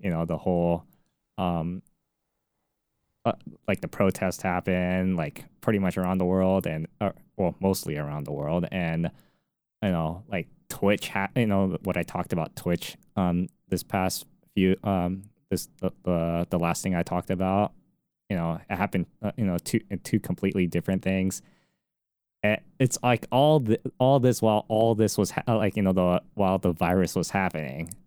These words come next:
and I was just like, "My God," like, I was, I was getting really, really stressed, and I was like, like, in the middle of the year, I was, like, lo-, losing hope for, like,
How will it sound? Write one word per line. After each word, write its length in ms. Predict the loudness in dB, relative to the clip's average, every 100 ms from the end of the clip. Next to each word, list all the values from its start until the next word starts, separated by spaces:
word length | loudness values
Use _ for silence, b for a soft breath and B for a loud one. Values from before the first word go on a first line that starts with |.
| -2
and 420 | 0 2 0 -2 -2
I 60 |
was 180 | 0 0
just 180 | -2 -4
like, 280 | -6 -6 -14 _ _
"My 120 | 0 0
God," 420 | 2 2 0 -2
like, 180 | -4 0
I 80 |
was, 180 | 0 -2 -4 -6 0
I 60 |
was 140 | -2 0
getting 360 | 0 0 0
really, 260 | 2 4 4
really 200 | 4 2
stressed, 340 | 2 0 0
and 80 | -2
I 80 | -2
was 140 | -2
like, 200 | -2 -4 -12 _
like, 180 | -2 0
in 100 | 2
the 80 | 4
middle 320 | 6 4 4
of 80 | 4
the 80 | 4
year, 220 | 4 4
I 120 | 2 0
was, 140 | -2
like, 160 | -4 2
lo-, 300 | 4 4 2
losing 400 | 2 4 6 4
hope 300 | 2 2 0
for, 240 | 0 0 2
like, 280 | 2 -2